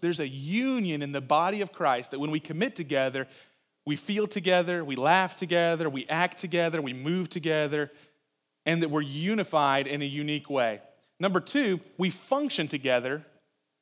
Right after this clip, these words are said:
and our purpose is together. So just like your hand doesn't function well without your wrist, wrist not without the elbow, elbow not without the shoulder, shoulder not without the rest of your body. If you're in the medical field, you get this. All these things work together. That's how the church is meant to function.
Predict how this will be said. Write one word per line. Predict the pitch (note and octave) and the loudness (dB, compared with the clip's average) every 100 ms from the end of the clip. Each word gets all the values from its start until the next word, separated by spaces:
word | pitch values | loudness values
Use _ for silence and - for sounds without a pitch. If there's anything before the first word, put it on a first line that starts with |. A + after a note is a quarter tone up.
| _ - | _ 0
and | F#3 | 6
our | G3 G3 | 6 6
purpose | G3 G#3+ G#3 C#3+ - | 2 0 0 -2 -6
is | |
together. | - A#2 A2+ A2 - _ _ _ | -10 -8 -8 -8 -18 _ _ _
So | - E3 | -6 -4
just | A#3+ | 2
like | - G#3 | 0 2
your | D#3 | -2
hand | - F3+ F#3+ A#3+ G#3 | -2 0 2 0 0
doesn't | F3+ - | -4 -4
function | E3+ E3 E3 D3+ | -4 -4 -6 0
well | D#3+ F3 | 2 2
without | D#3 C#3 - | 2 2 0
your | C#3 | -10
wrist, | C3 F3 A3+ - | -2 0 0 -2
wrist | D#3 G3 G#3+ F3 | 0 0 0 0
not | F3+ E3 | 0 2
without | E3 D#3+ - | 4 4 2
the | C#3+ | -2
elbow, | D#3+ G#3+ G#3 G#3+ | 4 4 6 6
elbow | F#3 F#3 F3+ | 6 6 4
not | F3 D#3+ | 0 2
without | D#3 C#3+ | 2 2
the | |
shoulder, | C#3+ G3 G3 F#3+ G3 - - - | -4 0 0 0 -2 -6 -20 -6
shoulder | - G#3+ G#3+ | 0 2 2
not | G3 | 2
without | F3+ F3 | 4 4
the | E3 | 4
rest | E3 F#3 F3+ | 2 2 0
of | |
your | F3 | -2
body. | D3+ F#3 F#3+ E3 C#3+ | 4 8 8 6 4
If | C#3 | -2
you're | F#3+ | -2
in | |
the | F#3 | 4
medical | G3 G#3 E3 | 4 2 -2
field, | F#3 D#3 | -4 -4
you | D#3+ | -2
get | F#3 | -2
this. | F#3 - | -2 0
All | F3+ | 0
these | A#3 A#3 | 0 -4
things | A3 F3 | -6 -4
work | F3 F3 | -4 -4
together. | D#3+ C#3 A3 F3 | -6 2 4 4
That's | D3 G3 - | 0 0 0
how | G#3 | -4
the | E3 | -4
church | - G3+ | -4 -4
is | C#3 | -4
meant | B2+ A2+ | -10 -10
to | |
function. | A#2+ A2+ - | -10 -10 -14